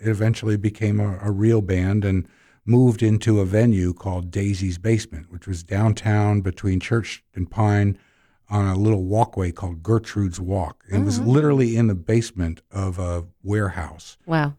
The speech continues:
Speaker 1: And right along the railroad tracks. Every time the train would go by, the whole building would shake.
Speaker 2: <laughs>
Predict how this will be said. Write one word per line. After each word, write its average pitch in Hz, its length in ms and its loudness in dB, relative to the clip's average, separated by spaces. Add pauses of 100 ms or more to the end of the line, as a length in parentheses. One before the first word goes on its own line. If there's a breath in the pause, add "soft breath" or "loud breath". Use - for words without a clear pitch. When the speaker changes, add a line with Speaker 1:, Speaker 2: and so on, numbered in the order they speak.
Speaker 1:
And 110 420 2
right 127 180 4
along 135 300 4
the 117 80 2
railroad 107 480 0
tracks. - 380 2
Every 120 120 4
time 139 140 2
the 123 80 2
train 123 280 2
would 98 120 -2
go 101 100 -2
by, 90 200 -2
the 82 120 -4
whole 104 140 0
building 98 340 2 (100)
would 82 100 -2
shake. 135 300 2
Speaker 2:
<laughs> 143 540 0